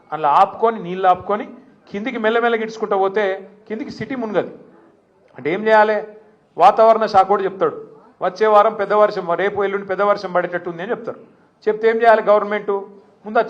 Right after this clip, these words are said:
చెరువు మొత్తం ఖాళీ చేయాలి, సగం అన్నా ఖాళీ చేయాలి. దబాన వర్షం పడితే కూడా పైకి వెళ్ళి నీళ్ళు వస్తే కూడా సిటీ మునిగిపోకుండా కింద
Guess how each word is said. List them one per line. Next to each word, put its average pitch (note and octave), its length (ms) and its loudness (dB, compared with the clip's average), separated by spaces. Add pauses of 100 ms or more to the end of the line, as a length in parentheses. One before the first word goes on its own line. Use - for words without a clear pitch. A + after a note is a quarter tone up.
చెరువు A#3 160 0
మొత్తం A3+ 240 -6
ఖాళీ G3 220 0
చేయాలి, F3 180 -4
సగం G3 240 0
అన్నా G#3 140 -2
ఖాళీ F#3 240 -2
చేయాలి. C#3 180 -8 (640)
దబాన G#3 300 4
వర్షం G#3 300 0
పడితే G#3+ 240 0
కూడా A3+ 260 -2 (360)
పైకి G#3 220 -2
వెళ్ళి G#3 180 -2
నీళ్ళు G#3 220 -2
వస్తే G3+ 180 -4
కూడా A#3+ 260 0 (400)
సిటీ G3+ 260 -10
మునిగిపోకుండా G#3+ 640 -4
కింద G3 360 4